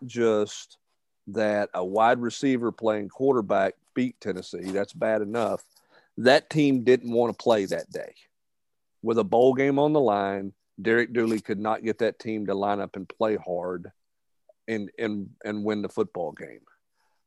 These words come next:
Um, and then I think with Butch in sixteen,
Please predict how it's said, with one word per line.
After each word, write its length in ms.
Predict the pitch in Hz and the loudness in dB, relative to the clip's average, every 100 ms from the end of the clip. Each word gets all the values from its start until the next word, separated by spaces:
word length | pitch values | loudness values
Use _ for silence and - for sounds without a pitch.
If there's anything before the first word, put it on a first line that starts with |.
| - | -6
Um, 480 | 98 95 92 92 85 - | -2 -2 -4 -8 -10 -4
and 120 | 113 | -2
then 120 | 113 | 2
I 100 | 113 | 2
think 240 | 117 117 117 | 0 -2 -4
with 180 | 98 | -4
Butch 340 | 107 156 151 - | 6 6 6 -2
in 120 | 110 | -10
sixteen, 920 | - 120 - - 165 151 127 110 107 | -8 -10 -10 -6 -2 0 -2 -2 -6